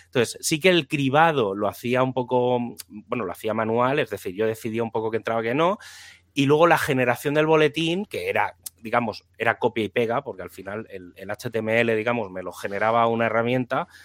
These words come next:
y lo, lo pegaba yo y lo mandaba cada lunes, manualmente, pero bueno, que tardaba cinco minutos. Entonces, toda esa parte, pero ya te digo, no era tanto por el, por el hecho de generar el boletín, sino por la utilidad que tiene.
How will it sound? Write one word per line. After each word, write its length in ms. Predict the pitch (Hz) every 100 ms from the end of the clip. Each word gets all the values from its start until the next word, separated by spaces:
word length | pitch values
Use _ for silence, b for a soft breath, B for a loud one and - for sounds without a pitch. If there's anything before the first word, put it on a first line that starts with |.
| B B _ -
y 220 | 143 165
lo, 220 | 151 123 -
lo 180 | 120 110
pegaba 380 | 101 104 113
yo 140 | 113 113
y 20 |
lo 100 | 131
mandaba 400 | 117 95 98 101
cada 220 | 117 104
lunes, 360 | 95 107 92 -
manualmente, 720 | 104 98 92 101 104 104 95
pero 160 | 82
bueno, 220 | 90 110 87
que 100 | 85
tardaba 320 | 92 90 104
cinco 240 | 117 107
minutos. 480 | 95 104 117 - - B B B B
Entonces, 280 | B 120 107
toda 220 | - 135 143
esa 240 | 151 127
parte, 460 | 127 131 151 147 - - - 135
pero 120 | 143
ya 120 | 175
te 100 | 185
digo, 220 | 165 135
no 100 | 139
era 160 | 170 185
tanto 340 | 170 165 143
por 200 | 127 127
el, 280 | 120 117 117 113
por 160 | 123
el 120 | 113 127
hecho 260 | 143 185
de 180 | 160 143
generar 560 | - - 127 123 123 120
el 180 | 113
boletín, 480 | 113 113 104 131 170
sino 360 | 180 143 123 110
por 260 | 117 110
la 160 | 113 107
utilidad 480 | 113 120 113 107 110
que 100 | 127
tiene. 320 | 98 95 82